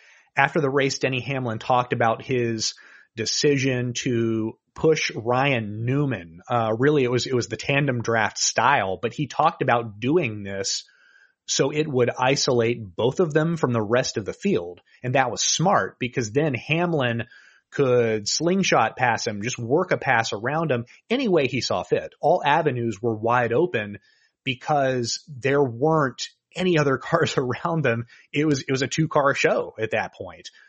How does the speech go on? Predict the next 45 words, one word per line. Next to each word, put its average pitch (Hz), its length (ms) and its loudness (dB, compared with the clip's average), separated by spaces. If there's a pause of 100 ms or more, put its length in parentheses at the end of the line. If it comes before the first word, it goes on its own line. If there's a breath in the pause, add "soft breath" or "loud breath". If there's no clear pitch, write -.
(180 soft breath)
Uh, 123 220 2
now 135 120 2
the 120 80 -4
caution 135 320 2
came 123 240 0
out 127 140 4
and 123 80 -4
that 117 180 0 (180)
plan 120 540 0
was 123 220 -2
disrupted, 113 760 0
but 117 120 -2
that 359 180 2
was, - 240 -2
that 180 120 0
was 330 120 -2
pretty - 300 0
heads 101 300 -2
up. 156 280 0 (500 soft breath)
And 147 240 2
as 120 140 0
wild 147 400 4
as 113 100 2
the 117 80 0
finish 180 400 -2
was, 104 640 -4 (640)
Hamlin 170 560 0
was 160 160 2
there 113 480 0 (260)
and 135 240 0
able 123 260 2
to 147 100 -4
capitalize. 95 800 -2
And 131 240 -2
what 135 200 2
did 165 120 2
he 202 140 0
tell 233 220 2
us - 300 -2
on 123 140 2
our 113 120 -2
podcast 113 540 -2
two 113 160 -4
weeks 113 280 -6
ago? 160 280 2